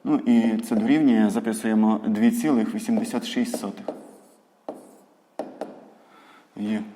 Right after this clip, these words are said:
Ну що ж, а зараз, е, давайте будемо віднімати. Отже, вийде х, що множиться. Це в нас буде мінус. Так, е, дві цілих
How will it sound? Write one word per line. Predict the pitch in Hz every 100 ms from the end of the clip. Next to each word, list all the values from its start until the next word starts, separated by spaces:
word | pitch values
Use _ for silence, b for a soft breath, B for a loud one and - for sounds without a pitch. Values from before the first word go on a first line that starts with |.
| - - b b b b b b _ _ _ _ -
Ну | 143
що | - 120
ж, | - 123
а | 139
зараз, | 120 113 165 180 - 127
е, | 127 123 120 120
давайте | 120 139 127
будемо | 113 113 113
віднімати. | 110 117 147 143 117 110 107 92 - -
Отже, | 110 101 110
вийде | 107 120 104 107 107 120
х, | 160 - - - - - - - - - _
що | - - 139
множиться. | 123 101 101 107 127 - - - - - b b b b -
Це | 127
в |
нас | 110 101
буде | 110 104
мінус. | 98 98 101 180 - - - B B B B B B B B
Так, | 120 110 95 107
е, | 107
дві | 98 120
цілих | 139 - 165 135 117